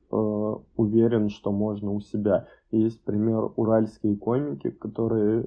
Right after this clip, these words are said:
э, ну, это название передачи, название шоу на Ютубе, э, сделали в Екатеринбурге ребята.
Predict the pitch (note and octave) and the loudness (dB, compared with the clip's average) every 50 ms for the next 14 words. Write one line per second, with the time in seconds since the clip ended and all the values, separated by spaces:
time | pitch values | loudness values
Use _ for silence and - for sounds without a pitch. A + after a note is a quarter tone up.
0 | - - - - - - - - - C3 G#2+ E2+ - - F#2+ G2+ G#2+ G2+ G2+ G#2 | -6 -10 -8 -8 -8 -8 -6 -2 0 0 0 0 -2 -4 -2 -2 0 0 0 0
1 | G2 F#2+ F#2+ F#2 - G2 G2 G2+ G2 G#2 A#2+ C#3 C#3 - - B2 - _ _ _ | 0 0 -2 -4 -4 -4 -4 -2 0 0 -2 -2 -4 -8 -14 -16 -16 _ _ _
2 | _ _ - G#2+ G#2+ G2+ A2 G2 F#2+ F#2+ G2 G2 - G2+ F#2+ F#2+ F#2+ F#2+ F#2+ G2 | _ _ -4 -2 0 0 0 0 0 -2 -4 -4 -4 -2 -2 -2 -4 -4 -6 -2
3 | - D#3+ C#3 C3 A#2+ A#2 - _ _ _ _ _ _ _ - - - G#2 G#2 G2+ | -2 -2 -2 0 -2 -4 -6 _ _ _ _ _ _ _ -8 -6 -4 -2 -2 -2
4 | G#2 G#2+ G#2+ G#2 G2 G#2 G2+ G#2+ A2+ A2+ A2+ A2 G#2 G2+ G2+ G2+ G2 G2+ G2+ G2+ | -2 -4 -4 -4 -4 -4 -4 -2 0 0 0 0 0 0 0 0 -2 -2 -4 -4
5 | - G2+ - A2+ G#2+ G#2+ G#2 G2+ G#2 F#2+ F#2+ G2+ G2 F#2+ F#2+ F#2+ G#2 A#2 B2+ - | -4 -4 -4 -2 -2 0 0 0 -2 -2 -2 -2 -4 -4 -2 0 0 0 0 0
6 | - A#2+ A#2+ | -4 -8 -8